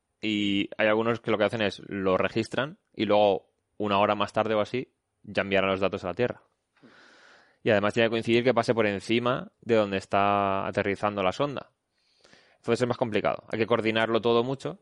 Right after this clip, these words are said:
que de hecho estaba coordinado porque los marcos no se sabía si iban a funcionar o no. O sea, es la primera vez que se manda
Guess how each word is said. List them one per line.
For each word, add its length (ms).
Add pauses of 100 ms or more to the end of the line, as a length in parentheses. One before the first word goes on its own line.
(120)
que 80
de 80
hecho 120
estaba 240
coordinado 360
porque 180
los 180
marcos 280
no 80
se 80
sabía 200
si 80
iban 140
a 60
funcionar 400
o 40
no. 80 (920)
O 40
sea, 100
es 60
la 100
primera 200
vez 60
que 100
se 80
manda 500